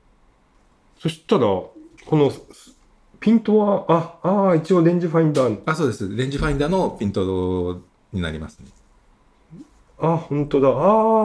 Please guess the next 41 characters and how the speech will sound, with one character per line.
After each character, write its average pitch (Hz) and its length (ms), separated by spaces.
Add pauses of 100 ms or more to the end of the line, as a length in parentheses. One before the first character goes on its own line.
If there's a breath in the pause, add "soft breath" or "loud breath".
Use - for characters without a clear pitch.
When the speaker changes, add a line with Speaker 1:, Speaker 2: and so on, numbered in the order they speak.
Speaker 1:
ー、 - 20
な 180 120
る 208 120
ほ 214 80
ど 214 100
ね。 180 320 (220)
あ、 120 240 (120)
デ 127 160
ジ - 140
タ 180 120
ル 156 60
の 123 140
レ 131 100
ン 131 140
ジ、 120 300
デ 175 120
ジ - 120
タ 165 80
ル 123 80
の 101 100
レ 110 100
ン 110 60
ジ 107 100
フ 117 100
ァ 110 40
イ 107 40
ン 101 60
ダ 90 100
ー - 20
っ - 60
て 95 80
い 95 260
う 107 80
の 92 100
か 82 100
知 - 120
ら 95 80
な 92 140
い 82 60
け - 100
ど。 90 140